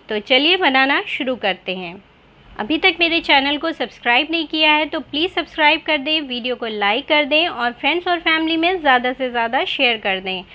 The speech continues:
तो इससे मुझे और भी अच्छे अच्छे वीडियोज़ बनाने की इंस्पिरेशन मिलती है। तो किमामी सेवई बनाने के लिए सबसे पहले मैंने लिया है आधा किलो सेवई,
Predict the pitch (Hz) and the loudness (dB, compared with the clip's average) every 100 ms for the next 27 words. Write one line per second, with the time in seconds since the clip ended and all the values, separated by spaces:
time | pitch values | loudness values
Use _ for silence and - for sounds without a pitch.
0 | - - 254 262 277 330 320 285 320 - | -20 -6 -4 -4 -2 -2 -2 2 2 4
1 | 240 269 349 349 320 330 - 302 269 247 | 4 4 4 2 2 -2 -2 -4 -2 -4
2 | 269 269 240 240 240 240 240 311 320 277 | -4 -4 -4 -4 -2 -4 -4 -6 -6 -6
3 | 269 311 320 330 320 240 202 208 214 165 | -6 0 0 2 0 -2 -4 -4 -2 -2
4 | 185 190 _ - - - - - - - | -4 -16 _ -20 -20 -20 -20 -20 -20 -20
5 | _ - - - - - - 269 - 269 | _ -20 -20 -20 -20 -20 -6 -6 -2 2
6 | 262 262 359 370 359 359 311 285 285 302 | 4 4 4 2 2 4 2 2 2 2
7 | 285 302 302 302 - 240 - 349 339 311 | 2 2 2 -2 -2 -6 -4 -2 0 2
8 | 320 262 240 269 294 285 277 302 285 220 | 2 0 0 0 2 2 2 0 -4 -2
9 | 220 302 339 302 285 311 302 - 226 233 | -2 -2 -4 -2 0 -2 -4 -4 -2 -2
10 | 311 | -4